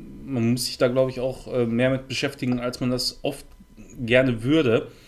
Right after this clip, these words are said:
Was die Leute sagen, ich meine, viele Charaktere, die du da ansprichst, die quatschen wirklich auch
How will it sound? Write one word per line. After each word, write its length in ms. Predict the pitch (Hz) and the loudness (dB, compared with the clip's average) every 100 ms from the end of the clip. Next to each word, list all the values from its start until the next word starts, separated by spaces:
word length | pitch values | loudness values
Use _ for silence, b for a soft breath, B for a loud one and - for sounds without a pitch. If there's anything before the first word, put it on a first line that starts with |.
| b b b _ _ _ - 135 131 | b b b _ _ _ -12 -10 -4
Was 300 | 107 113 - | 0 0 2
die 80 | |
Leute 320 | 117 120 123 113 | 6 6 6 4
sagen, 300 | 120 120 127 | 4 4 0
ich 100 | 123 | -2
meine, 180 | 117 | -2
viele 600 | 110 131 127 123 120 120 123 | 0 0 4 4 2 -2 -8
Charaktere, 500 | 127 123 123 131 123 | -2 0 0 0 0
die 140 | 127 | 0
du 40 | 117 | 0
da 140 | 113 | 0
ansprichst, 440 | 113 127 - 127 - b b b b - | 0 -4 -4 -8 -8 b b b b -16
die 20 | |
quatschen 380 | - 127 131 117 | -4 -2 0 0
wirklich 260 | 117 127 | -2 -2
auch 240 | 123 120 | 2 0